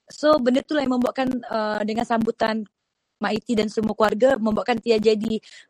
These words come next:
uh, dapat keluarga barulah di sini. Dan membuatkan juga, Alhamdulillah juga, uh, macam awal-awal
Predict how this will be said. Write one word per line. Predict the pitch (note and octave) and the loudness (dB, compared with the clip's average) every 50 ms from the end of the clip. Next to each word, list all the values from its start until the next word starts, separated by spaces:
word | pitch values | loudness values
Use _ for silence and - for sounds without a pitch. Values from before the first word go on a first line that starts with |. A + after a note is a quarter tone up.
| _ _ - G3+ | _ _ -2 0
uh, | G3 F#3+ F#3 F#3+ F#3+ | 0 2 2 0 2
dapat | F#3+ A3 A3 - _ - - - _ | 2 2 2 2 _ 0 -2 -2 _
keluarga | - A#3 A3+ A3+ A3 G3+ G#3+ A#3 A3+ A3 A3 A3 G#3+ | 2 2 2 2 2 0 0 2 2 2 0 -2 -2
barulah | G3+ F#3+ G#3+ A3+ A#3+ B3+ B3+ A3+ A3 G3 | -2 -2 -2 -2 -2 -2 -4 -4 -4 -4
di | F3+ F3 - | -6 -10 -12
sini. | - F#3 F#3 - E3+ D#3 C#3+ - _ - _ _ _ _ | -10 -10 -8 -6 -8 -8 -10 -12 _ -20 _ _ _ _
Dan | - G3 G#3 G#3 G#3 | 0 2 4 4 4
membuatkan | G#3+ G#3+ G3+ - - - A#3 A3 | 4 2 2 0 2 2 0 2
juga, | G3+ A3 G3+ C4 C4 - | 2 2 2 2 0 0
Alhamdulillah | - - G#3+ G#3+ G#3+ G#3+ A3 A3 A3+ A3+ | -2 -4 -2 0 2 2 4 4 4 4
juga, | G#3 A#3 - C#4 C4+ B3+ - _ _ _ _ _ _ - | 2 0 0 0 0 0 -2 _ _ _ _ _ _ -4
uh, | E3 F#3+ F#3+ F#3+ | -2 -2 -2 -2
macam | G3 G3 - - G3+ G3 G#3 G3+ - _ _ _ _ _ _ _ _ - _ - | -4 -4 -2 0 0 0 0 -4 -8 _ _ _ _ _ _ _ _ -20 _ 2
awal-awal | F#3+ F#3+ G3+ F#3+ G#3+ A3 B3 C#4 D4+ | 2 4 4 4 2 2 2 0 -2